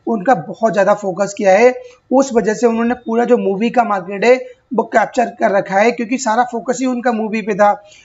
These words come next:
पर टेलीविजन अगर मार्केट में आते हो, तो हॉलीवुड ने कोई इतना ज़्यादा ग्रोथ नहीं करा है,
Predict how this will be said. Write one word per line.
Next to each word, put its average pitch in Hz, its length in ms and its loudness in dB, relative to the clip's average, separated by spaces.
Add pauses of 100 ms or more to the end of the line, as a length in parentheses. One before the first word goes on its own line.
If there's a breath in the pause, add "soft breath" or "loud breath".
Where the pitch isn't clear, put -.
(180 soft breath)
पर 262 80 2
टेलीविजन 240 640 0
अगर 247 160 2
मार्केट 226 400 0
में 220 120 -2
आते 196 220 -2
हो, 233 60 0
तो 240 120 -4
हॉलीवुड 190 540 -2
ने 226 120 -4
कोई 220 220 -8
इतना 202 160 -12
ज़्यादा 214 160 -6
ग्रोथ 185 380 -4
नहीं 214 120 -6
करा 202 200 0
है, 262 220 0